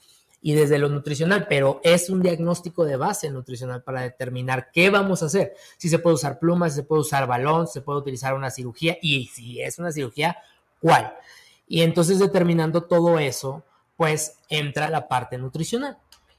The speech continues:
y en la parte nutricional se establecen, eh, sobre todo con peso, talla y otros parámetros,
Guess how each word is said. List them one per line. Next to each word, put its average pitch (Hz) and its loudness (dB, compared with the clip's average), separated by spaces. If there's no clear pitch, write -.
y 139 -6
en 135 -4
la 135 -4
parte 143 0
nutricional 180 -2
se 190 -8
establecen, 139 -4
eh, 127 -2
sobre 139 -6
todo 143 0
con 127 -6
peso, 156 -4
talla 139 0
y 131 -4
otros 151 -6
parámetros, 170 -2